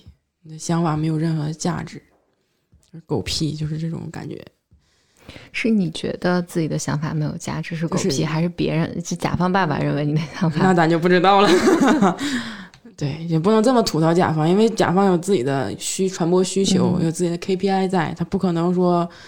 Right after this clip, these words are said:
Speaker 1: 我就跟你关系多好，多信任你，我让你信马由缰去搞这些。但是我就是已经没有这种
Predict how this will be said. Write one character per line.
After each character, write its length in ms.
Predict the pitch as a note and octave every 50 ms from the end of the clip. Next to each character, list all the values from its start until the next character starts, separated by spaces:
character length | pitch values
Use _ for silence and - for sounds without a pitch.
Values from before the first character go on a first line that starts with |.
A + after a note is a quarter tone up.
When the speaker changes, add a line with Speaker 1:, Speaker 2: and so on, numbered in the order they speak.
| - - - - -
Speaker 1:
我 60 | G3
就 40 | G#3
跟 160 | F3+ A3+ A3
你 60 | G3+ F#3
关 180 | G3+ G#3+ G#3+
系 60 | A3
多 180 | F#3 F3+ F3 G3+
好， 200 | G3+ G3+ D3+ E3
多 160 | D#3+ E3 E3+
信 200 | F3 - A#3+ A3+
任 180 | G#3+ F#3+ F3+ E3+
你， 120 | E3 E3
我 80 | E3 D#3+
让 180 | E3 E3+ E3+
你 140 | E3+ D#3+ D#3+
信 480 | D#3 - - _ _ _ - - G3 F#3
马 140 | E3 D#3 D#3
由 100 | D#3+ E3+
缰 220 | E3 D#3+ D#3+ E3
去 80 | E3 E3
搞 240 | - - - D3+
这 180 | D#3 D#3 D#3 D#3
些。 180 | D#3+ - - - - _ _ _ _ _ _ _ _ _ _ _ _ _ _ _ _ _ _ _ _ _ _ _ _ - - - - _ _ _ _
但 120 | - G#3+ G#3+
是 40 |
我 160 | G#3+ F#3 E3+ E3
就 180 | F3 A3 A3
是 220 | G3 F#3 F3+ E3 D3+
已 80 | D3+
经 460 | D3+ F3 D#3 D#3 D3+ D3 D3+ - - -
没 140 | D#3 D3+ D#3+
有 240 | E3+ D#3+ A2 G2+
这 100 | - -
种 160 | A2 G2+ -